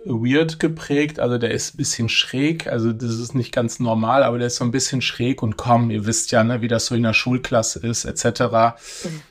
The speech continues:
Speaker 1: So die Schrägen, ähm, ne, äh, und hat den so etwas versucht, in eine Außenseiterposition zu bringen. Das hat auch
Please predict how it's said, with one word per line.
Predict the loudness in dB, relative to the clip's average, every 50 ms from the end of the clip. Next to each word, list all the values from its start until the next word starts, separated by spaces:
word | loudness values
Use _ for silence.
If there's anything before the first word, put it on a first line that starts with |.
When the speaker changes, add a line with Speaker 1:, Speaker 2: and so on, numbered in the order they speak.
| _ _
Speaker 1:
So | -4 -2 -2
die | 0 0
Schrägen, | 0 -2 -2 -2 0 0 0 2 2 2 4 4 4 2 0 -2 -4 -6 -4
ähm, | -2 0 2 2 2 2 2 0 -2 -4 -8 -14 -20 -8 0
ne, | 4 4 4 4 2 -2 -10 -16 -20 -20 -20 -20 -18 -2
äh, | 2 4 4 4
und | 4 2 4 4
hat | 4 4 4
den | 4 4
so | 4 2 0 -4
etwas | -4 -6 -6 -4 -4 -4 0
versucht, | 0 0 0 0 -2 -4 -4
in | -2 0
eine | 2 2 4 4
Außenseiterposition | 2 2 0 0 0 0 2 2 2 2 2 0 -4 -6 -6 -8 -4 -2 -2 -2 -2 -2 -2 0 0 2 0 0
zu | -2 -4 -6 -6
bringen. | -6 -4 -2 0 2 2 2 0 0 -2
Das | -2 -2 2 4
hat | 4 2 2 0 -6 0
auch | 4 4 4 4 4 0 -8 -20